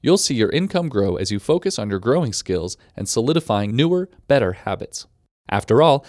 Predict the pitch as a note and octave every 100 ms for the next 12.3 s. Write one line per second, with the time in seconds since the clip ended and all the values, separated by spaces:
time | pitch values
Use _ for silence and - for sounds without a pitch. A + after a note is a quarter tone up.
0 | _ D#3+ G3 E3 C3 - C3 - B2+ C3
1 | B2+ B2 A2 G2+ D3+ C#3+ - A#2+ - A#2+
2 | A#2 - F#3 C3+ G2 - A2+ A#2+ C3 C3+
3 | F3+ - - - _ _ _ D3 F3+ A3
4 | A3 A2+ G2 - F2+ F#2 F2+ F#2 F2+ A2+
5 | B2 A2 A2 F#2+ F#2 F2 - A2 - -
6 | _ _ - G2+ - D3 E3 - D#3+ C#3+
7 | B2+ - F#2 - F2+ F2+ - _ _ G2+
8 | G2 B2 F3 F3 - C#3+ C#3+ A#2+ A2 A#2
9 | B2+ - G2+ G#2 F#2+ F#2 B2 C3 C3+ B2
10 | B2 A#2+ G#2 F#2+ A2 A2+ F2+ E2+ - -
11 | _ - F#2 - F#2+ A#2+ G2 E2+ E2 F2+
12 | - F2+ E2+